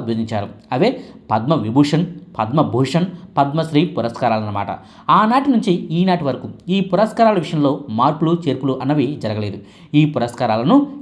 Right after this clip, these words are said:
కీర్తి కిరీటంలా భావించిన వాళ్ళు ఉన్నారు, తమ గౌరవానికి తగిన రీతిలో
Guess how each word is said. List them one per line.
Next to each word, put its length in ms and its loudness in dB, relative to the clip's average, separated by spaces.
కీర్తి 340 4
కిరీటంలా 420 2
భావించిన 360 0
వాళ్ళు 220 2
ఉన్నారు, 220 0
తమ 140 -4
గౌరవానికి 500 4
తగిన 240 -2
రీతిలో 240 2